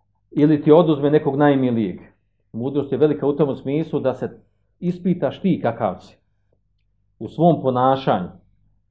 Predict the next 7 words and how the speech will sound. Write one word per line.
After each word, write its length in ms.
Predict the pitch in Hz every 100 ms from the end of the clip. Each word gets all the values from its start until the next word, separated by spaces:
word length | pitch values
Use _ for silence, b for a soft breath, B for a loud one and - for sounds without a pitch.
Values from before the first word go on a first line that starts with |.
| _ _ _ _
Kako 340 | 143 139 139
se 260 | - 123 -
ponašaš, 580 | 127 165 160 - 139 - -
e, 140 | 131 113 110 -
a, 240 | 117 104 -
a 120 | 113
naravno, 480 | 117 135 151 117